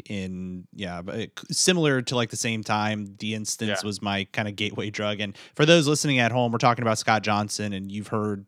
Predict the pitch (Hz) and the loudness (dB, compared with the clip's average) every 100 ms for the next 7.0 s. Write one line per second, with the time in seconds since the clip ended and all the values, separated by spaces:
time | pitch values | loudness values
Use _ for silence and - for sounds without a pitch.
0 | _ - - 110 107 - 107 101 101 104 | _ -4 2 4 2 -2 -4 -4 -6 -6
1 | - 107 101 98 - 104 98 98 - - | -4 -2 -2 -2 -2 -2 -4 -6 -10 -20
2 | _ - 107 104 101 101 95 - _ 104 | _ 0 2 4 2 0 -4 -12 _ 2
3 | 104 104 - - - 113 110 196 208 120 | 2 0 -4 -14 -8 -4 0 0 4 4
4 | 143 - 101 92 92 92 90 95 95 107 | 2 -2 -4 -4 -6 -6 -4 -6 -4 2
5 | 120 120 113 104 - 98 98 101 101 - | 2 2 -4 -6 -6 -8 -4 -2 -2 -2
6 | 104 101 - 98 87 - 175 170 156 | -4 -4 -6 -4 -4 2 6 6 4